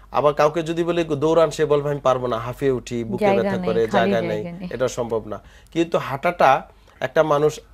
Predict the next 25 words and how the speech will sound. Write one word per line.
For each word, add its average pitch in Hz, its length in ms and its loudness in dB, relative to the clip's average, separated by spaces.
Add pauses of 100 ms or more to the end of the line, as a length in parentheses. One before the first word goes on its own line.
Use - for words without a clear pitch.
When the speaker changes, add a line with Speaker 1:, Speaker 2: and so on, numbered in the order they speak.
(420)
Speaker 1:
জোরে 214 220 8
হাঁটার 214 260 6
কোনো 208 240 4
প্রয়োজন 180 380 4
নেই। 117 140 0
প্রায় 175 240 6
রুগী 196 200 4
আমাকে 170 260 2
জিজ্ঞেস 139 300 -2
করে, 123 160 -2
"স্যার, 160 180 2
একটু 156 180 -4
জোরে 151 300 2
হাঁটবো 147 320 -2
কিনা?" 113 220 -4
No, 139 260 4 (800)
নরমাল 190 640 6 (100)
যে 190 200 4
হাঁটা 180 300 4
আপনি 180 180 -2
হাঁটতে 156 260 -2
পারেন, 175 180 0
সেটা 151 320 -2
হাঁটেন, 117 280 -4
একটু 180 320 2